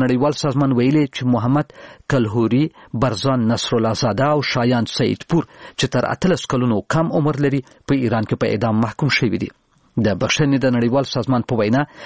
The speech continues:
دا کسان په داسې جرمونو په اعدام محکوم شوي چې هغوی په کم عمر کې کړي دي. د بخښنې په نړیوال سازمان کې د منځني ختیځ او د افریقا د شمال د هیوادونو مسؤل صالح حجازي پرون په یو بیان کې وویل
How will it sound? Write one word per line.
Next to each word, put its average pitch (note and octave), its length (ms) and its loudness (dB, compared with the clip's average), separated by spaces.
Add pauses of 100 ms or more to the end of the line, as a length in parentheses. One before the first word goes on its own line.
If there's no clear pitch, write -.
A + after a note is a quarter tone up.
(100)
دا D3 160 0
کسان C#3+ 320 -2
په C#3+ 180 -4
داسې C#3+ 260 -2
جرمونو B2 360 0
په C3 80 -2
اعدام A#2 340 0
محکوم A2 260 -4
شوي D3+ 280 0 (300)
چې - 120 0
هغوی A2+ 260 0
په - 220 -6
کم D#3+ 180 0
عمر A2+ 300 0
کې A2 120 0 (180)
کړي G#2+ 300 0
دي. - 80 -10 (420)
د A#2+ 200 2
بخښنې C3 340 0 (300)
په B2+ 160 0
نړیوال A#2 360 2
سازمان C3 400 -2
کې - 160 -2
د A#2 120 0
منځني A#2+ 360 0
ختیځ D3 320 -2
او A2+ 80 -2
د A2+ 60 -2 (100)
افریقا - 300 -4
د A2+ 160 -2
شمال A#2 300 0
د G#2+ 120 -2
هیوادونو A2+ 400 2
مسؤل D#3 540 0 (460)
صالح D3+ 340 2
حجازي A2+ 420 0
پرون C#3 320 0
په B2 120 2
یو A2+ 120 2
بیان B2+ 240 2
کې - 160 -6
وویل D3+ 300 2